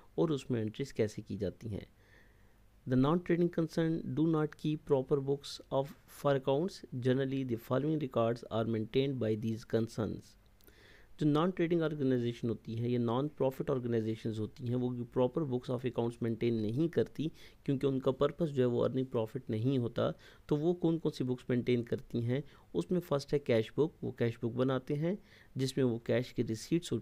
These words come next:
पेमेंट्स रिकॉर्ड करते हैं, receipt and payments account, और वो एक रिसीट्स और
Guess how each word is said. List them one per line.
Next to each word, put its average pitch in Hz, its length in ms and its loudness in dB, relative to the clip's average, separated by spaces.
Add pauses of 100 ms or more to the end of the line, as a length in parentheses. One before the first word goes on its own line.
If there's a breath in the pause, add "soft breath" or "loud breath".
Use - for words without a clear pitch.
पेमेंट्स 123 360 0
रिकॉर्ड 139 260 0
करते - 320 -6
हैं, 160 200 0 (380 loud breath)
receipt 127 460 2
and 151 140 0 (100)
payments 156 340 0
account, 170 380 -2
और - 100 0
वो 117 160 2
एक 120 220 0
रिसीट्स 117 440 -4
और 117 80 2